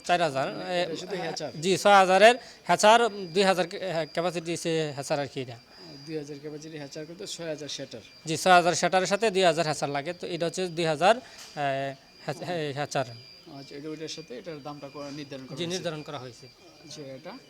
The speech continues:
Speaker 1: এটা হচ্ছে আপনার, আহ, এটা হচ্ছে দুই, দুই, দুই পার্টে, ঠিক আছে? এটা হচ্ছে, এটা হচ্ছে এক হাজার আর হচ্ছে চারশো, মোট চোদ্দোশো আর কি।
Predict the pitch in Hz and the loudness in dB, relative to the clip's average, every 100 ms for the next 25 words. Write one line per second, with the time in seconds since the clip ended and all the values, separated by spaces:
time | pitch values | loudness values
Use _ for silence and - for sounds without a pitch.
0 | - - - 160 175 196 202 214 202 208 | -20 -20 -10 -6 -2 0 0 0 0 0
1 | 208 196 190 185 180 175 170 170 - - | 0 0 2 2 2 0 -2 -6 -16 -8
2 | 175 190 180 196 202 185 185 151 185 185 | -2 -2 0 -2 -2 -4 -8 -4 0 0
3 | 175 170 165 147 175 170 156 135 160 180 | 0 -4 -8 -6 -4 -2 -2 -2 -12 -14
4 | 156 151 - 175 139 143 139 156 151 170 | -12 -12 -8 -8 -6 -8 -8 -8 -10 -4
5 | 180 185 - 185 180 170 170 147 165 165 | -2 0 0 0 2 2 0 0 -2 -4
6 | 156 - - - 185 170 151 131 151 160 | -6 -14 -18 -2 2 2 -2 -8 -8 -8
7 | 170 156 190 147 135 - 139 175 156 | -6 -4 -4 -4 -6 -12 -18 -16 -16